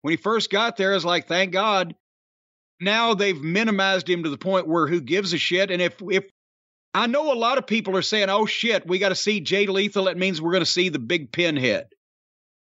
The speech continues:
So that's another reason I wanna see Jay. But Jay is a, a, a talented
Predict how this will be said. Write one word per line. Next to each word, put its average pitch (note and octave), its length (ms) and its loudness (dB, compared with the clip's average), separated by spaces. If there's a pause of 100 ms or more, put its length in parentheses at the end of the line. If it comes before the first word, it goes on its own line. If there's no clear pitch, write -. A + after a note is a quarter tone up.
(420)
So F3+ 220 0
that's F#3+ 240 0
another G#3 240 0
reason F3 260 0
I F3 40 2
wanna E3 160 -2
see F3 180 0
Jay. F3+ 220 0
But F3 200 0
Jay A3+ 460 0
is F3+ 240 -2
a, E3+ 80 -2 (160)
a, E3+ 120 0 (180)
a D#3+ 80 2 (120)
talented A3 680 0